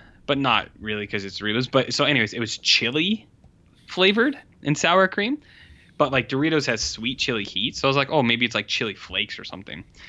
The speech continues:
But then I found on the bag it had an actual bowl of chili.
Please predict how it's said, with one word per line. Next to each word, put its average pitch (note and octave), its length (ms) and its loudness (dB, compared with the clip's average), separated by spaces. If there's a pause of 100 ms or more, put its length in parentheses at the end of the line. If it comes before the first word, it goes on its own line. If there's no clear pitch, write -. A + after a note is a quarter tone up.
(320)
But B2+ 120 0
then D3+ 140 4
I D3+ 80 4
found D3+ 380 0
on C3 160 -2
the A#2 100 -2
bag A2+ 480 0
it A2 100 -4
had A#2+ 220 2
an A2+ 100 -2
actual A2 440 -2
bowl G2+ 400 -10
of - 100 -16
chili. C#3 560 -4